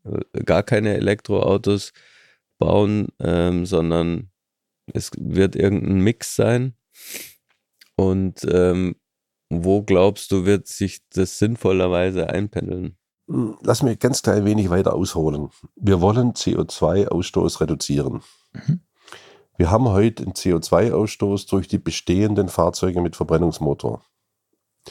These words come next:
Speaker 2: Wenn wir jetzt die Methanolproduktion drastisch hochfahren würden, könnten wir zehn, fünfzehn Prozent Methanol dem heutigen Kraftstoff beimischen,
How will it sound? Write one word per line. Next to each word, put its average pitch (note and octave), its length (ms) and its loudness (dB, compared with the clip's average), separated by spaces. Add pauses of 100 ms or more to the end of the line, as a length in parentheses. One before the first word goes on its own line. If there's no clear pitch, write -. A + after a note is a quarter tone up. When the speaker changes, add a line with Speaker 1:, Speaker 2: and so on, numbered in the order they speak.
(520)
Speaker 2:
Wenn G2 180 4
wir F#2+ 100 4
jetzt A#2 440 0
die G2+ 80 4
Methanolproduktion G2 1300 2
drastisch - 600 -2
hochfahren F2+ 640 0
würden, C#2+ 340 -4 (960)
könnten A#2 420 2
wir G#2+ 280 2
zehn, A#2+ 540 2
fünfzehn A2 560 0
Prozent G#2 440 0
Methanol F#2 540 2
dem F2+ 180 0
heutigen G2 440 0
Kraftstoff - 560 -2
beimischen, A2 600 0